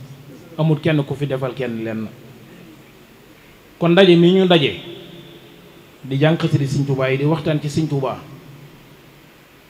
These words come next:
sëriñ bi dong nga tax. Bu ci sëriñ bi génnee, kenn ku ne dem sa yoon. Kon yàlla ñu yàlla suñ borom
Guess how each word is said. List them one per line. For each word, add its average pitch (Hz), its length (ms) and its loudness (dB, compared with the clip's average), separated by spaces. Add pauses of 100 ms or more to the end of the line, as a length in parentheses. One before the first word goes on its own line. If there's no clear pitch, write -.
(160)
sëriñ 147 260 0
bi 123 80 -6
dong 127 160 -4
nga 117 80 -8
tax. - 160 -12 (720)
Bu 147 100 -4
ci 160 100 0
sëriñ 147 240 2
bi 139 100 -4
génnee, 131 260 -4
kenn 127 180 -6
ku 127 80 -8
ne 127 100 -6
dem 117 140 -10
sa 110 120 -12
yoon. 92 140 -16 (1800)
Kon 135 120 -8
yàlla 135 240 -2
ñu 135 220 0 (120)
yàlla 123 240 -6
suñ 135 220 -6
borom 120 320 -6